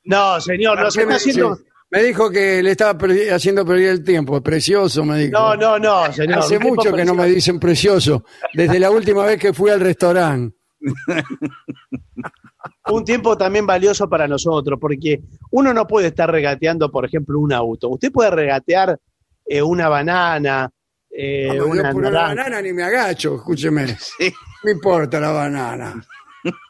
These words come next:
Speaker 2: A mí, yo regateo por un auto. ¿Cuánto puede valer una banana?
Speaker 3: Claro.
Speaker 1: Bueno, bueno, pero la banana no tiene
Speaker 2: Tome,
Speaker 1: un precio.
Speaker 2: ¿necesito una banana?
Speaker 1: Sí, no, señor.
Speaker 2: Justo acá tengo, le
Speaker 1: Escúcheme.
Speaker 2: regalo, tome.
Speaker 1: No, no, no, no.
Speaker 2: ¿Qué?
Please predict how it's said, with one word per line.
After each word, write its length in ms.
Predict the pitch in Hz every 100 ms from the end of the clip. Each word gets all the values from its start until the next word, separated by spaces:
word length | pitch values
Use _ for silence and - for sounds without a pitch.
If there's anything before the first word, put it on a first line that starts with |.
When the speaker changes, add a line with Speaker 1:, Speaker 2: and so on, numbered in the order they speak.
| 196 -
Speaker 2:
A 80 | 156
mí, 300 | 214 240 180
yo 160 | 160 247
regateo 420 | 196 160 160 185
por 160 | 151 156
un 140 | 190
auto. 680 | 233 190 143 104 131 113 - _ _ -
¿Cuánto 280 | 196 196 156
puede 200 | 175 170
valer 360 | 156 151 131
una 200 | 131 135
banana? 540 | 131 127 117 110 110 - _ _ _ _ _ _
Speaker 3:
Claro. 440 | 143 170 135 160
Speaker 1:
Bueno, 220 | 139 233 165
bueno, 300 | 160 214 196
pero 140 | 165 156
la 120 | 156
banana 380 | 175 220 254 226
no 180 | 180 180
tiene 140 | 196
Speaker 2:
Tome, 140 | 175
Speaker 1:
un 60 | 156
precio. 220 | 185 170
Speaker 2:
¿necesito 280 | 185 226 226
una 160 | 214 214
banana? 640 | 240 277 254 185 151 110 - _ _ _ - 269 - -
Speaker 1:
Sí, 200 | 196 156 123 - -
no, 260 | 208 185 170
señor. 460 | - 202 214 190 226
Speaker 2:
Justo 120 | 220
acá 240 | 214 226
tengo, 80 | 240
le 60 | 208 175 170
Speaker 1:
Escúcheme. 220 | 247 175
Speaker 2:
regalo, 460 | 185 180 147 143
tome. 240 | 135 160 196
Speaker 1:
No, 320 | 190 185 185
no, 200 | 190 185
no, 200 | 180 165
no. 140 | 147 117
Speaker 2:
¿Qué? 320 | 151 123 131